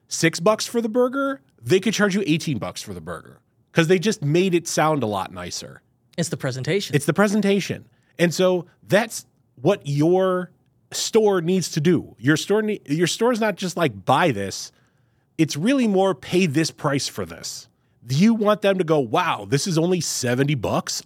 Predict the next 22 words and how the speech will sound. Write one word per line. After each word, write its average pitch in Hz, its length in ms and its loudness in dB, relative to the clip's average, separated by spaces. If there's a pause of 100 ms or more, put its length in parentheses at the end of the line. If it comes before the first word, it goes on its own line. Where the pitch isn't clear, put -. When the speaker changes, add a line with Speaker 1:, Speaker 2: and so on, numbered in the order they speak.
Speaker 1:
I'm 196 200 4
getting 131 260 -2
a 104 40 -4
deal." 87 680 -2 (500)
And 165 180 4
so, 190 160 0
like, 175 240 0
you 190 100 2
do 226 220 2
that 170 200 2
with 135 240 2 (280)
ultra 156 320 4
high-end, 143 320 0
high-quality 131 460 0
photos, 120 500 -4 (360)
ultra 156 300 2
high-end 131 720 0 (500)
content 156 500 0
that 113 140 -4
sells 139 380 2
the 135 80 0
product, 131 480 -2